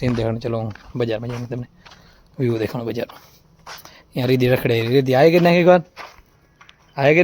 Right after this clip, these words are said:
ના? આય કર? નહીં કરે ભાઈ. ચાલો તો આપણે હવે જઈએ. તો મિત્રો, આપણે કરિયાણાની દુકાનમાં આવી ગયા અહીં જુઓ. અને અહીં કણે આપણે કાલ માટે નારિયેલ લેવાના છે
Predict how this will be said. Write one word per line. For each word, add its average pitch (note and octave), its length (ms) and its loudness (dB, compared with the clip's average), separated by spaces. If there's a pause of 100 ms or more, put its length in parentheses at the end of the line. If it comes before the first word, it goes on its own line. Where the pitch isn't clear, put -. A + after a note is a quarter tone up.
ના? F#3 120 4 (1300)
આય D3 180 4
કર? A#3+ 120 6 (1700)
નહીં A#2+ 200 -6
કરે G#2 180 -6
ભાઈ. G2+ 180 -10 (380)
ચાલો G#2 240 -8
તો A#2 60 -6
આપણે G#2+ 220 -2
હવે C#3+ 100 -4 (520)
જઈએ. G#2+ 220 -4 (220)
તો E3+ 80 -4
મિત્રો, E3 260 -2
આપણે D3+ 200 2 (100)
કરિયાણાની D3 420 2
દુકાનમાં C#3 300 4
આવી C3+ 140 2
ગયા B2+ 100 2
અહીં B2 120 0
જુઓ. C#3 120 2 (440)
અને B2+ 140 -10
અહીં C#3 140 2
કણે C3 160 2
આપણે B2+ 160 -4 (220)
કાલ C#3+ 220 4
માટે C#3 220 2
નારિયેલ C#3 300 4
લેવાના C#3 260 4
છે E3+ 40 -8